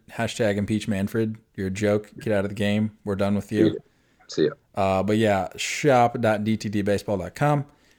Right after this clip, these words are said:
Speaker 1: Uh, anyway, that does it for baseball history.
Speaker 2: I'm
Speaker 1: And
Speaker 2: exhausted.
Speaker 1: I,
Speaker 2: <laughs>
Speaker 1: you're exhausted. I had to read it.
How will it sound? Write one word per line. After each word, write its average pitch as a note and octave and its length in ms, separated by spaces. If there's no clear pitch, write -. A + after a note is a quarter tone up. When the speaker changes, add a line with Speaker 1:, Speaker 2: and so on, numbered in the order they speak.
Speaker 1:
Uh, G#2 380
anyway, G2 560
that A#2+ 220
does D#3+ 120
it C#3+ 80
for A#2+ 100
baseball A2+ 340
history. G2+ 500
Speaker 2:
I'm G2 100
Speaker 1:
And F#2 120
Speaker 2:
exhausted. F#2+ 520
Speaker 1:
I, G#2+ 460
Speaker 2:
<laughs> - 40
Speaker 1:
you're F#2+ 300
exhausted. G#2+ 540
I B2 100
had G#2 120
to F#2+ 80
read A#2 240
it. G2 220